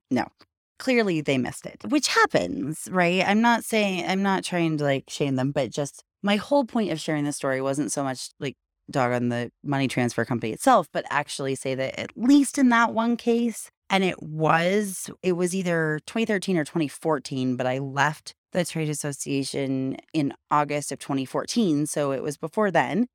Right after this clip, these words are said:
'cause I remember where I was sitting when I wrote that email. That's actually how I remember that. But anyway, so that, I mean, but again, that's one person, that's one Walmart store, that's one employee. But at the same time, as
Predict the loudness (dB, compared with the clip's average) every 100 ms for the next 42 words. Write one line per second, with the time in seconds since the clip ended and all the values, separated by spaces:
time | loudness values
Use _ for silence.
0 | _ -12 -8 -6 -4 -4 -2 -2 -2 0
1 | 0 -2 -4 -4 -2 -2 -2 -2 -2 -2
2 | -2 -2 -2 -2 -2 -4 -6 -10 -10 -10
3 | -8 -4 -2 -2 -2 -2 -4 -4 -4 -4
4 | -2 -2 -2 -2 2 2 2 0 -2 -6
5 | _ _ -2 2 4 6 6 6 2 2
6 | 2 0 2 2 0 0 0 0 -4 0
7 | 0 0 -4 -6 -2 -2 -2 -4 -8 -8
8 | -8 -4 -2 0 0 0 -2 -4 -6 -6
9 | -4 -2 -4 -6 -10 -2 0 2 0 -4
10 | -6 -2 -2 -2 -2 0 -2 -4 -6 -10
11 | 2 4 6 2 -2 -4 -6 -4 -2 -2
12 | -2 2 2 4 2 0 -2 -6 -8